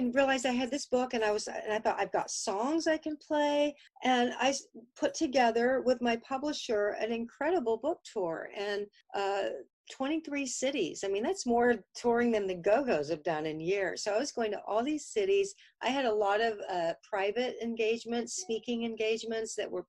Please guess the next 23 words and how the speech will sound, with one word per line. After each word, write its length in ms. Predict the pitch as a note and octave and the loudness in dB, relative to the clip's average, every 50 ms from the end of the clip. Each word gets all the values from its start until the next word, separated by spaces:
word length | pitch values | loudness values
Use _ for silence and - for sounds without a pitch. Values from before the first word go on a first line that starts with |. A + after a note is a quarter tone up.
| - G3+ | -8 -8
paying 300 | G3 G#3 G#3+ A3 A3+ G#3 | -4 -4 -4 -4 -4 -4
very 240 | G3+ G3+ G#3 A3 | -2 0 0 0
well, 500 | G#3+ G#3 G3+ G3+ G3+ G#3 G#3 G#3+ G#3 G#3 _ - - - _ _ - - | 0 0 -2 -2 -2 0 0 0 0 -2 _ -20 -20 -20 _ _ -12 -6
uh, 280 | F3 E3 D#3+ D#3 D#3 - - _ _ - B3 F3 | -4 -4 -2 -2 -4 -6 -8 _ _ -20 -18 -8
groups 480 | - - A3+ A3+ A#3 A#3+ A#3 - - | 0 2 6 8 8 6 6 2 0
that 160 | - A3 G3 | 0 0 2
were 140 | G3 G#3 G3+ | 2 -2 -2
buying 440 | F#3+ G3 F#3+ F#3+ F#3+ G3 F#3+ F#3+ F#3+ | 0 -2 0 0 0 0 0 -2 -4
hundreds 500 | F#3 - - A#3 A3+ A#3+ B3+ C4 A#3+ - | -6 -4 -4 -2 0 0 0 -2 -2 -2
of 180 | B3 G#3+ G#3 F#3 | -4 -6 -4 -2
books. 560 | - G3 G3+ G#3 G#3 G3+ - - - - - - - - | 0 4 4 4 4 2 -2 -8 -8 -8 -8 -8 -6 -6
Um, 420 | F#3+ G3 F#3+ F#3+ F#3+ G3 G3+ F#3+ - _ - | -4 -2 -2 -2 -2 -4 -6 -8 -12 _ 0
it 100 | - D#4+ | 0 2
was 160 | D4+ E4 B3 | 2 2 2
gonna 160 | - B3+ A3+ G#3 | 2 2 2 2
sell 400 | - - A3+ F#3+ F3+ F3+ F3+ F#3 | 0 2 4 4 4 4 2 0
a 60 | F3 | 0
lot 180 | F3 E3+ F3+ F#3+ | 2 2 2 2
of 100 | G3 F3 | 0 2
books, 280 | F3+ E3+ E3+ F3 - | 2 0 0 0 -2
and 160 | - - G#3 G3 | -8 -6 -4 -4
it 60 | F#3+ | -4
was 200 | - F3 E3+ | -4 -6 -8